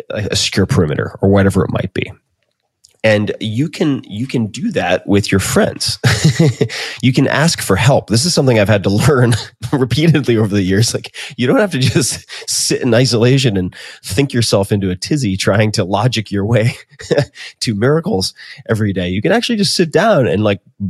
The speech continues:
bribe your friends with pizza and beer and say, "Hey guys, I'm trying to figure this out,"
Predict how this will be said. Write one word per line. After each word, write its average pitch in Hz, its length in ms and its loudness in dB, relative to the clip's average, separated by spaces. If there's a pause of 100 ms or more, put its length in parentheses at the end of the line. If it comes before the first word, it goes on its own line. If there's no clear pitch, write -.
(240)
bribe 117 320 2
your 127 120 2
friends 123 320 2
with 101 160 0
pizza 127 260 -2
and 95 240 0
beer 117 500 2 (680)
and 107 320 2
say, 107 180 2
"Hey 127 160 4
guys, 92 240 -2
I'm 98 80 -2
trying 107 180 2
to 107 60 0
figure 98 220 0
this 92 180 -2
out," - 300 -6